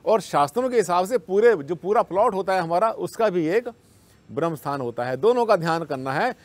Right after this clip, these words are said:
जबकि प्लॉट का जो ब्रह्म स्थान है उसके बारे में ज़्यादा चिंतित होने की ज़रूरत नहीं है, क्योंकि उसके पीछे कोई साइंटिफिक लॉजिक नहीं है। अगर center of gravity की बात करते हैं, जी की वैल्यू बात की बात करते हैं, नाइन पॉइंट एट होता है, आपने पढ़ा है फिजिक्स के अंदर,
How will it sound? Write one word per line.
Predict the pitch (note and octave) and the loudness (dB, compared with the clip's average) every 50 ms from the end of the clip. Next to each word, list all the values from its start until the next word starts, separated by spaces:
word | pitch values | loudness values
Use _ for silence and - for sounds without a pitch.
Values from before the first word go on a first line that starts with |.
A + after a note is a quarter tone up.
| - _ _ - | -20 _ _ -4
जबकि | A#2 - C4+ - A#3 F#3 | -4 -4 -2 -2 -6 -8
प्लॉट | - - D3 D3+ E3+ A3+ - | -6 -4 2 2 4 4 4
का | - C4 A#3+ | 2 0 2
जो | G3 A#3 G#3+ | 2 2 2
ब्रह्म | F3 F#3 F#3+ F#3 E3+ | 2 0 -4 -4 -6
स्थान | - - F3 G3 A3+ | -6 -6 -6 -4 -4
है | B3 | -4
उसके | A3+ - - G3+ F#3 | -4 -4 -4 -4 -2
बारे | D#3 D#3+ E3 F#3+ | 0 0 -2 0
में | G3 G#3 F#3 | -2 -4 -2
ज़्यादा | D#3+ D#3+ E3+ G3 G#3+ | -2 -2 0 0 -2
चिंतित | - - F3+ D#3+ D#3+ G#3+ F3 | -4 -4 -10 -8 -6 -8 -8
होने | D#3+ D3+ D3 C#3 | -6 -8 -8 -8
की | C3 C3 C3 | -8 -8 -8
ज़रूरत | A2+ A2+ A#2+ B2 A#2 B2+ | -8 -6 -6 -6 -8 -8
नहीं | B2 B2+ D3 G3 | -8 -6 -4 -2
है, | A#3+ A#3+ - - - _ _ | -2 -4 -4 -8 -16 _ _
क्योंकि | - F#3+ G3+ G#3+ A3+ | -4 -2 -2 -2 -2
उसके | A3 A3 A3+ - - B3 F#3+ | -4 -4 -4 0 2 0 2
पीछे | F#3+ F3 - - F#3 | 2 -2 -4 -4 -6
कोई | F3+ A#3 A3+ | -4 -4 -6
साइंटिफिक | F3 - E3 D3+ D#3 - F3+ D#3+ G#3 G#3 F3 | -4 -4 -6 -8 -6 -6 -6 -6 -6 -6 -4
लॉजिक | D3+ B2+ C3+ D#3+ G#3 F#3 | -4 -4 -2 -4 -6 -6
नहीं | F#3+ G#3+ A3 A#3 A#3 | -6 -6 -6 -4 -6
है। | F3 A#2+ G#2 - | -8 -8 -4 -2
अगर | B2+ F3 A#3 A#3 | 0 2 2 0
center | E3+ - F3+ F3+ G3 F#3+ B3+ B3+ | 0 0 -2 -2 -2 0 0 0
of | A3+ G3+ | 2 4
gravity | G#3 G3+ G3+ F#3+ F3+ G3+ | 2 2 2 2 0 -2
की | F3+ F#3 | -2 0
बात | D#3+ D#3+ D#3+ E3 D#3 | 0 0 0 0 0
करते | - E3+ D#3+ F#3+ B3 | -2 -4 -2 0 -2
हैं, | A3+ | -2
जी | D#3 D#3 A#3 A#3 | -2 -4 -6 -4
की | G#3+ A3 | 0 2
वैल्यू | G3 F3+ F3 F3 F3 | 2 2 2 2 2
बात | D#3 D#3 D#3 - | 2 0 -2 -2
की | - E3+ | -4 -4
बात | D3 D3+ D3+ D#3 - | -2 -2 -2 -2 -2
करते | E3 D#3+ D#3 - B3+ | -2 -4 -2 -2 -4
हैं, | B3 | -2
नाइन | G#3 F3+ F#3 G3 F#3 E3+ | 0 0 0 0 -2 -4
पॉइंट | F#3 F3+ F3 F3 - | -6 -6 -6 -4 0
एट | F3+ G3+ F#3 | 0 0 2
होता | F#3+ G#3 F#3+ A3 | 0 0 0 0
है, | A3+ | -2
आपने | G3+ F3+ F3 D#3+ C#3+ | -2 -2 -4 -6 -4
पढ़ा | B2+ C#3 D#3 F3+ | -2 0 0 0
है | - | 0
फिजिक्स | F#3+ G3+ G3+ G#3 - - | -2 -2 -4 -4 -4 -4
के | G3+ G#3+ | -6 -4
अंदर, | G3+ G#3 C4+ C4 | 0 0 0 0